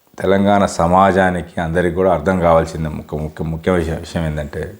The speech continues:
ఈ కక్ష సాధింపు ధోరణులు, ఈ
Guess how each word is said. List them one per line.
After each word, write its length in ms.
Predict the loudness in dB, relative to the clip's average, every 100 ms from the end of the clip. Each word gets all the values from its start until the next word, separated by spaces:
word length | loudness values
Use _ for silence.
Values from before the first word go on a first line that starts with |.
| _ _ _ _ _ _ _ _ -20 -20 -20 _ -2
ఈ 200 | -2 0
కక్ష 280 | -4 0 0
సాధింపు 540 | 4 4 4 2 -2
ధోరణులు, 840 | 0 0 0 -2 -2 -2 -4 -6 -12 _ _ _ _ _ _ _ _ _ _ _ _ -2
ఈ 320 | 0 0 -2